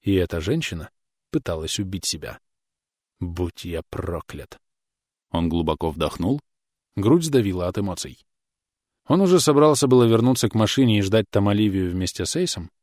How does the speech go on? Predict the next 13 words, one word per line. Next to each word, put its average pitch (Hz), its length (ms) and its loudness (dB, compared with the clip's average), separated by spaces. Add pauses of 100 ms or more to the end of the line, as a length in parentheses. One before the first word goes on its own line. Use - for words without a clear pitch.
(340)
когда 110 260 2
раздался 117 480 2
громкий 101 420 -4
крик. - 300 -12 (640)
"Оливия?" 85 500 -8 (540)
Коул 190 280 6
помчался 127 480 2
по 123 100 -6
тропинке. 139 520 -2 (280)
В - 60 -20
крови 113 300 4
бушевал 104 460 2
адреналин. 104 560 -2